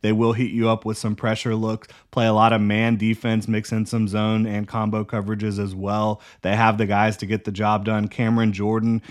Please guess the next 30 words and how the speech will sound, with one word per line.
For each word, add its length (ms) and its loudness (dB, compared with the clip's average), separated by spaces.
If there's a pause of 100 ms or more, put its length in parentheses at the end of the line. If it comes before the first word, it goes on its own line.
(100)
has 160 -2
been 200 2
one 120 2
of 60 2
the 60 0
most 280 0
underrated 640 -2
players 360 0
in 260 -2
this 180 0
league 300 -2
for 180 -4
a 60 -4
really 300 -2
long 280 -2
time, 300 -2
in 80 -2
my 200 -2
opinion. 460 -2 (280)
And 120 -4
Carl 280 4
Granderson 760 0 (180)
has 180 -4
really 180 2
come 220 2
into 180 2
his 260 -2
own 240 0
as 160 -4
well. 520 2